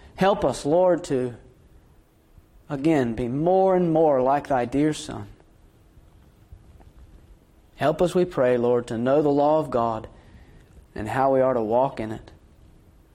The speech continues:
Keep our hearts, Lord, and may we be pleasing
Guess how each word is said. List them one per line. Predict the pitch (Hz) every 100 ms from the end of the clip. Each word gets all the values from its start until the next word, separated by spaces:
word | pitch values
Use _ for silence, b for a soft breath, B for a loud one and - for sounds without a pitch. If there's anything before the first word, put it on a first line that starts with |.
| - - - _ _ _ _ _ _ - - - _ _ -
Keep | - 180 180
our | 170
hearts, | 151 135 117 -
Lord, | 117 123 123 - - - - - - - _ _ _ _ _ _ _ _ _ _ _ _ _ -
and | 117
may | 117 120
we | 127 127
be | 120 120 120 b b b b b b b b - _ - -
pleasing | 131 151 139 113